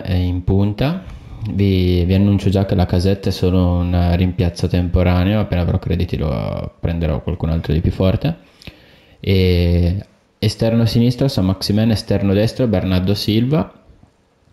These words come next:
Il mio centrocampo non difende molto, ma è cos-, è costituito da Musiala e Kanté.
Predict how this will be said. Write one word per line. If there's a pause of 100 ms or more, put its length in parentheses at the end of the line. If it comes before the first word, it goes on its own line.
(260)
Il
mio
centrocampo
non
difende
molto,
ma
è
cos-,
è
costituito
da
Musiala (760)
e
Kanté.